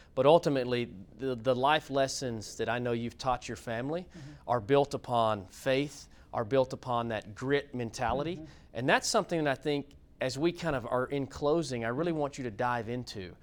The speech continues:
Speaker 2: Okay.
Speaker 1: So we've heard about the innovation in care,
Speaker 2: Yeah.
Speaker 1: the, the, the procedures that you're offering. But at the end of the day, you're having to test yourself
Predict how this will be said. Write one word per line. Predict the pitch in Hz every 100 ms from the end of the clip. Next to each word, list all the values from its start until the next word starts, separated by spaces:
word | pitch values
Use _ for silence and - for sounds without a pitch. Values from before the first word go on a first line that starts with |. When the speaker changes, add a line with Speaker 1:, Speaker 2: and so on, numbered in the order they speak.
| -
Speaker 2:
Okay. | 156 - - - - - - - -
Speaker 1:
So | - 208 185
we've | 175 185 233
heard | 185 233 233
about | 185 180 175 170 - 139
the | 151
innovation | 160 143 151 - 143
in | 127
care, | - 127 98 - -
Speaker 2:
Yeah. |
Speaker 1:
the, | - 135
the, | 127
the | 147
procedures | 139 156 - - 208 165 156 127
that | -
you're | 135 127
offering. | 117 107 104 101 104 - - - - -
But | 143
at | 156
the | 160
end | 220 285
of | 254
the |
day, | 139 147 160 143 117 101 - - - - - - - - - - - 180
you're | 254
having | 240 190 156
to |
test | - - 165 - -
yourself | 165 160 - 131